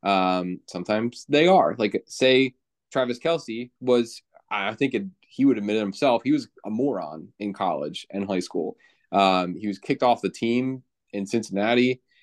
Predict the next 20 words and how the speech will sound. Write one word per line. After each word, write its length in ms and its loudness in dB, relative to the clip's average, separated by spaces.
and 480 0
had 160 -8
to 60 -2
be 140 2
reinstated 680 2
or 60 0
something 260 -2
like 160 -2
that 280 -2
for, 100 -6
like, 160 -6
what 140 -12
did 100 -6
he 80 4
do? 180 4
He, 120 0
he 180 -20
did 120 0
he 140 6
s-, 300 -8